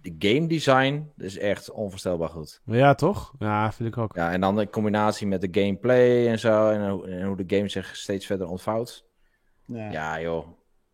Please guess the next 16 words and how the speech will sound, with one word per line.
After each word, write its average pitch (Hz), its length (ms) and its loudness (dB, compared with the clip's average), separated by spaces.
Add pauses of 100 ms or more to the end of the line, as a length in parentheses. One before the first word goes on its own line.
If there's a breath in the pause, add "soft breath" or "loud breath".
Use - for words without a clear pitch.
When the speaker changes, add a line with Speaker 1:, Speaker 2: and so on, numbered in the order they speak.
(180)
Speaker 1:
De - 140 -20
graphics 101 460 2
Speaker 2:
Ja, 135 160 6
Speaker 1:
en 135 80 2
Speaker 2:
vind 90 160 2
ik 87 60 2
Speaker 1:
zo, 87 60 4
Speaker 2:
ook. 87 60 2
Speaker 1:
en 87 100 -2
hoe 90 120 -2
dat 87 120 -4
wordt 87 180 -8
ingezet 101 540 -6
voor 98 160 -4
het 87 180 -8
puzzle-element. 110 960 -2